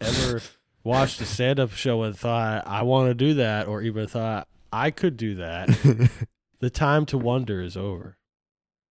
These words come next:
Speaker 1: And then there's another pa-, uh, paragraph.
Speaker 2: Steve got up and left us for a minute.
Speaker 1: Steve did leave, yeah.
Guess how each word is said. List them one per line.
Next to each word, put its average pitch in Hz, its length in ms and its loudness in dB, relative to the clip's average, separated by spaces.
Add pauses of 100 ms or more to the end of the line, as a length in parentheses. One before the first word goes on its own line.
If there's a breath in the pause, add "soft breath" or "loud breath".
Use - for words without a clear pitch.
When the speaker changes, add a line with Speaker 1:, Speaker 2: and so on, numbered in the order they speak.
(400)
Speaker 1:
And 104 140 -8
then 110 140 -4
there's 104 160 -6
another 92 260 -6
pa-, 90 460 -8
uh, 90 220 -12
paragraph. 90 280 -10
Speaker 2:
Steve 123 320 6
got 104 200 8
up 101 180 4
and 107 120 0
left 107 240 0
us 107 160 4
for 110 120 0
a 107 80 4
minute. 107 260 2 (420)
Speaker 1:
Steve 208 380 2
did 196 240 2
leave, 131 480 2
yeah. 135 300 0